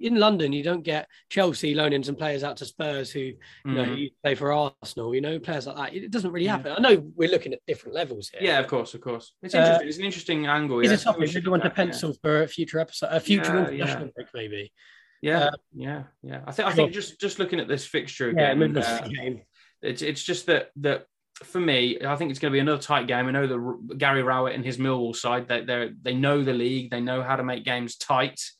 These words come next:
Speaker 2: uh, and physical. Um, but they also have a bit of a threat on the break. You know, they, they got, uh, a two one win over Blackpool with a, a late winner there. Um, you know, they, they ran Fulham close.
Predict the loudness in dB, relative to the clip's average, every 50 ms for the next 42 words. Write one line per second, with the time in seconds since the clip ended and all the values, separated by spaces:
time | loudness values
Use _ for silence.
0 | _ _ _ -20 _ -10 -4 -2 0 0 0 -2 -4 -6 -8 -8 -2 4 4 4
1 | 4 4 0 0 0 -2 0 -2 -4 -6 -10 _ _ _ _ _ _ -6 -2 0
2 | 0 2 4 4 4 4 2 0 0 -2 0 0 0 0 0 0 0 -2 -4 -2
3 | 0 0 2 2 2 0 0 2 2 4 4 2 0 -4 -6 -4 -2 -2 -2 -2
4 | -4 -4 -4 -4 -4 -4 -2 -4 -4 -4 -8 -14 -10 -6 -6 -6 -6 -6 -4 0
5 | 0 2 2 2 2 2 2 2 2 2 0 0 0 2 0 0 0 -2 -2 -2
6 | -2 -2 -2 0 0 2 4 4 4 2 2 0 -2 -2 -2 0 0 2 2 2
7 | 0 -2 -4 _ _ _ _ _ _ _ -2 2 2 4 4 4 2 2 2 0
8 | -2 -4 _ _ -6 -2 0 2 2 4 2 2 2 2 0 2 2 2 2 2
9 | 0 -2 0 0 2 2 2 0 0 2 2 2 2 2 0 -4 -8 -10 -10